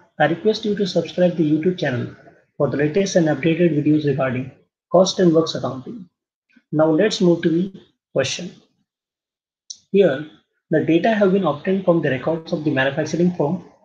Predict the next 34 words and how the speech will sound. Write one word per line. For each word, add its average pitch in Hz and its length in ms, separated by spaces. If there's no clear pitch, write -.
and 156 120
here 196 260
the 156 140
data 160 240
is 196 140
something 156 320
different. 123 340
The 147 100
data 165 400
regarding 180 520
two 240 180
periods 170 340
is 147 120
given. 131 300
That 131 140
is, 135 140
first 139 300
one, 214 180
sales - 800
for 143 100
the 135 100
period 139 300
one 156 200
is 139 140
three 131 300
lakh, 139 260
for 156 160
period 190 280
two 220 80
is 214 140
three 151 120
lakh 143 220
twenty 147 200
thousand, 127 360